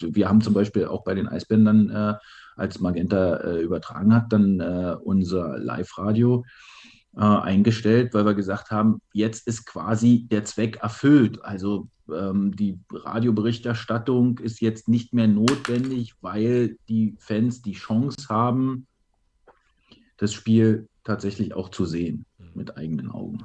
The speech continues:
Speaker 2: Das werden viele Fanradios nicht gerne hören, was du gerade sagst.
Speaker 1: Nein, ich weiß, äh, und das ist natürlich auch, äh, was ganz anderes, ein Spiel im Radio zu hören. Ich bin absoluter Radiofan.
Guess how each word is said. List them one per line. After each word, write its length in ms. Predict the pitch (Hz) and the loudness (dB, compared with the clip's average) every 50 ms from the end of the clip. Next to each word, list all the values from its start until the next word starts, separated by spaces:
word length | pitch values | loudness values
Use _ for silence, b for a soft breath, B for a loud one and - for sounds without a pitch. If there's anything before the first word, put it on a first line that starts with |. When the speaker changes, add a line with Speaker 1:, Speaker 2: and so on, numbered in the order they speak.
| - | -12
Speaker 2:
Das 140 | - 110 - | -12 -10 -6
werden 200 | 120 127 123 110 | -4 -2 -2 -2
viele 200 | - - 113 110 | -2 0 -2 0
Fanradios 460 | - - 110 113 107 107 113 110 104 | 0 -2 -2 -2 -2 -4 -6 -6 -8
nicht 140 | 110 101 - | -10 -12 -10
gerne 220 | - 104 98 87 85 | -10 -10 -10 -10 -12
hören, 160 | 90 87 82 85 | -14 -18 -20 -20
was 120 | 92 90 - | -20 -20 -18
du 100 | - 92 | -18 -16
gerade 180 | 95 87 80 | -16 -16 -16
sagst. 240 | - - 85 - B B B B B B B B _ _ - | -16 -18 -18 -18 B B B B B B B B _ _ -14
Speaker 1:
Nein, 840 | 113 107 - - 95 98 98 110 127 131 139 151 156 170 170 - - | -14 -10 -2 2 2 4 4 4 4 6 6 6 4 4 2 0 0
ich 180 | 101 - - - | -2 -2 -2 -2
weiß, 600 | 92 104 120 131 147 156 156 - - - - - | -2 0 2 4 4 4 2 0 -8 -20 -12 -6
äh, 340 | - 107 107 104 104 104 101 | -4 -2 0 0 0 0 -2
und 280 | - 76 107 107 104 104 | 0 2 2 2 2 2
das 140 | 104 101 - | -2 -4 -4
ist 140 | 120 113 | -4 -2
natürlich 440 | 117 107 107 - - 120 110 107 113 | 0 -2 0 0 -2 -2 -2 -2 -4
auch, 260 | - 107 - - - | -8 -10 -10 -10 -10
äh, 40 | 95 | -8
was 580 | 90 95 98 98 98 95 95 92 87 95 95 - | -6 -4 -2 -2 -2 -2 -2 -2 -4 -6 -6 -6
ganz 220 | - 98 95 - | -6 -8 -8 -6
anderes, 400 | - - 110 127 131 135 123 127 | -2 2 2 4 4 2 0 2
ein 80 | 120 107 | 0 0
Spiel 240 | 107 - 113 104 98 | 2 2 2 2 2
im 100 | 95 92 | 2 -2
Radio 300 | 85 98 120 123 143 131 | -2 -2 -2 -2 -2 -2
zu 200 | - - 135 120 | -4 -4 -4 -2
hören. 280 | 131 135 135 135 135 | -2 -2 -2 -4 -4
Ich 140 | 117 - - | -4 -6 -6
bin 280 | - 90 92 90 - - - | -6 -6 -6 -6 -8 -8 -4
absoluter 540 | - 135 127 - - 139 127 123 117 127 117 | -4 -4 -4 -4 -6 -4 -2 -2 0 0 0
Radiofan. 720 | 110 95 95 104 101 101 98 - - 95 95 98 95 95 | 0 2 0 2 2 0 -2 -2 -4 -4 -4 -4 -4 -8